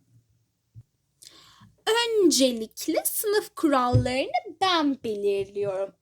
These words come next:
arkadaşlar. Ee,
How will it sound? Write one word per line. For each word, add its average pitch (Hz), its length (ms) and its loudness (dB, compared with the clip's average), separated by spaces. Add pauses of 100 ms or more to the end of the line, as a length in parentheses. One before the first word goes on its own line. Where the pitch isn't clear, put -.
(120)
arkadaşlar. 220 1800 -2 (600)
Ee, 359 340 4